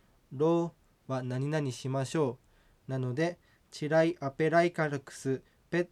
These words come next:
サムタパイエアンロで、イトウを釣りに川へ行きましょうとなります。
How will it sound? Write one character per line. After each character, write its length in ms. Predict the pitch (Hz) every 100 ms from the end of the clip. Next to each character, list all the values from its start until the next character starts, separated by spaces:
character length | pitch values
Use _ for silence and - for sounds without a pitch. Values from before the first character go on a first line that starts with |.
| -
サ 180 | 147 143
ム 120 | 135
タ 140 | 139
パ 180 | - 139
イ 140 | 151
エ 40 | 175
ア 120 | 143
ン 200 | 135 131
ロ 300 | 147 151 151 _ _ _ _ 123
で、 240 | 127 - _ _ _ 131
イ 80 |
ト 280 | - 151 151
ウ 40 | 151
を 100 | 151
釣 220 | 156 147
り 60 |
に 220 | 156 170 143
川 360 | - 139 160
へ 100 | 143 139
行 120 | 123
き 120 | 151
ま 160 | 151 147
し 120 | -
ょ 240 | 151 127 - _
う 40 | 175
と 100 | 165
な 140 | 143
り 140 | 123
ま 200 | 117 135
す。 180 | 131 -